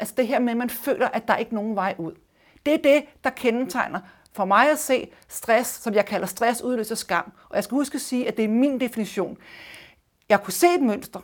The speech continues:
at det, som jeg kalder den her konflikt imellem, hvordan vi gerne vil være, og hvad der så er mulighed for at være,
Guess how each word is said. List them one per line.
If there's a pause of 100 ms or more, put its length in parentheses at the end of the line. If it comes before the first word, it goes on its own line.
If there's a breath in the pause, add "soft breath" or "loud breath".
(280)
at
det, (360 loud breath)
som
jeg
kalder
den
her
konflikt
imellem,
hvordan
vi
gerne
vil
være, (340)
og
hvad
der
så
er
mulighed
for
at
være,